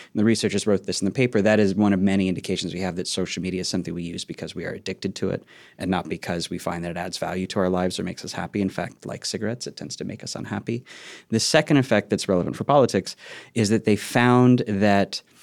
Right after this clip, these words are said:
people who shut off Facebook, that this reduced their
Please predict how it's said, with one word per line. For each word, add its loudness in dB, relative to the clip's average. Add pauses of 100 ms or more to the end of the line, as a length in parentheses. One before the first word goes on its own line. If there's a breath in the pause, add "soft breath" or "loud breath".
(380 loud breath)
people 4
who 4
shut 2
off 2
Facebook, 0
that 0
this 0
reduced 2
their 2